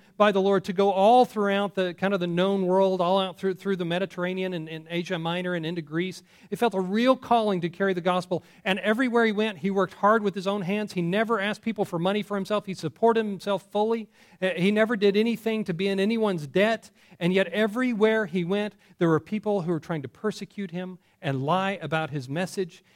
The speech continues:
and to, and to, um, trap him and to persecute him and kill him. There were conspiracies in almost every city to have him killed.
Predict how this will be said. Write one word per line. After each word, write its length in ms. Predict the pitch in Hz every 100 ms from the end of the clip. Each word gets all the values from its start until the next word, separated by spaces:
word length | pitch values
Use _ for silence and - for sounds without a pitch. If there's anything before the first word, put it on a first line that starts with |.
| _
and 240 | 180 170 147
to, 340 | 147 139 135 -
and 240 | 165 160
to, 320 | - 147 135 139
um, 360 | 139 127 120 - _ _
trap 360 | - 220 214 214
him 300 | 202 196 196
and 300 | 151 143 135
to 120 | 143
persecute 480 | - 202 - 165 185
him 120 | 185 - -
and 240 | 160 151
kill 300 | - 247 247
him. 320 | 160 214 214 202 -
There 140 | 170 214
were 100 | 196
conspiracies 880 | 190 165 - 254 254 247 254 226 180
in 120 | 180
almost 340 | 196 185 -
every 380 | - 220 226 254
city 420 | - - 214 175
to 140 | 156 151
have 180 | 185 180
him 120 | 180
killed. 360 | - 175 151